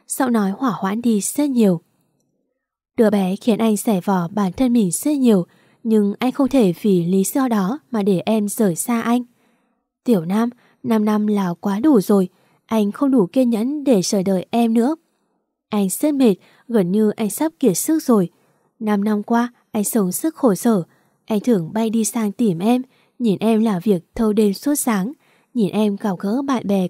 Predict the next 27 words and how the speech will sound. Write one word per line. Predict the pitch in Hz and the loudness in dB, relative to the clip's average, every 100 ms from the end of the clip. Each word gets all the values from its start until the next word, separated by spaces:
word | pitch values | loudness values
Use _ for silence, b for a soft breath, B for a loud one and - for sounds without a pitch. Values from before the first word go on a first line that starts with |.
| - | 0
cười | 226 196 | 2 4
đùa, | 208 190 175 _ _ _ - | 4 4 0 _ _ _ -6
nhìn | 233 190 | -2 0
em | 196 214 208 | 0 0 0
đi | 226 | -2
xem | - 240 | 0 -2
mắt | 220 302 | -2 -4
ai | 240 233 | -2 -2
đó. | 226 214 202 294 _ _ _ _ | 0 0 -2 -6 _ _ _ _
Anh | 208 190 185 | -2 -2 -2
mệt | 196 175 | -2 -2
mỏi | 202 190 | -2 -2
lắm, | 180 247 311 b b b | -2 -4 -6 b b b
anh | 240 220 | -2 0
đã | 202 254 | -2 -4
chịu | - 262 | -2 0
đựng | 214 196 180 | 0 -2 -2
được | 196 180 - | 0 0 0
đến | 202 190 | -2 0
bây | 269 240 | 0 2
giờ | 233 208 180 b b | 2 0 -2 b b
là | 247 208 | -4 -4
đã | 196 240 - | -4 -6 -2
quá | 226 180 | -2 -2
sức | - 330 - | -4 -4 -2
với | 196 | -2
anh. | 190 240 | 0 0